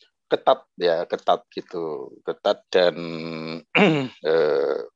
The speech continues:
ada asas kepatutan gitu ya.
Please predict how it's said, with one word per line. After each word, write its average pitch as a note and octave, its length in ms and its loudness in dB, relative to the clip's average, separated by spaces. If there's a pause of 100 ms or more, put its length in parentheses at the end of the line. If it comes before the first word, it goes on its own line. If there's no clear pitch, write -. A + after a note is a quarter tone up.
(840)
ada - 240 -2
asas F#2 240 0
kepatutan - 720 0
gitu D2 240 -6
ya. D2 160 -6